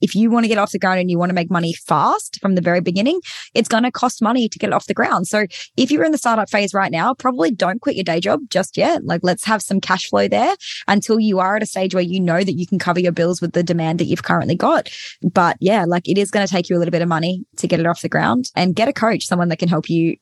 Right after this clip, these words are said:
you know, I guess start to make those decisions about whether or not that spend is the right investment for your business. One question we got was around failure. And I love this one because I feel like it's not something we get to talk about that often, even though we've both had plenty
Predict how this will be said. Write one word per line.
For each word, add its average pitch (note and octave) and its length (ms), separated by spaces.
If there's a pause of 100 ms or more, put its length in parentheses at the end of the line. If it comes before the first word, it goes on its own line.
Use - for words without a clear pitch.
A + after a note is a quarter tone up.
you F#3+ 100
know, E3 180 (460)
I F3+ 100
guess E3+ 160
start - 340
to F#3+ 100
make E3+ 240
those F3 200
decisions E3 680
about D3 260
whether D3+ 220
or C#3+ 60
not C#3+ 280
that - 200
spend D#3 460
is D#3+ 100
the D#3 80
right C#3 180
investment - 440
for - 80
your F#2 100
business. - 460 (760)
One D#4+ 260
question D5 280
we F#4 100
got B3 300 (200)
was A#3 720
around G#3+ 240
failure. G3 380 (400)
And G#3 160
I G#3+ 60
love A3+ 260
this F4 200
one A#3+ 120
because G#3 280
I G#3+ 60
feel A#3+ 220
like D#4 160
it's D#4 100
not C4 100
something A#3+ 160
we G#3+ 80
get G3 120
to - 80
talk G3+ 180
about G3+ 240
that F#3 160
often, F#3 380
even F#3 180
though F#3 80
we've F3+ 160
both F3+ 200
had F3 240
plenty F3 380